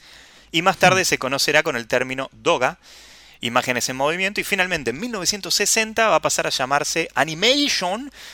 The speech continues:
Speaker 1: originalmente, eh, con, como,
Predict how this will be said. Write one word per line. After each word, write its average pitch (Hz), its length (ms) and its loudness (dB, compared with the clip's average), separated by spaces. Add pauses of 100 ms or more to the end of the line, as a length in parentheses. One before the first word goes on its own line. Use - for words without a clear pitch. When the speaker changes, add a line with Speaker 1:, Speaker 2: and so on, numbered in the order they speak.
(120)
Speaker 1:
originalmente, 131 1040 -2 (240)
eh, 98 360 -6 (880)
con, 101 240 -8
como, 98 200 -18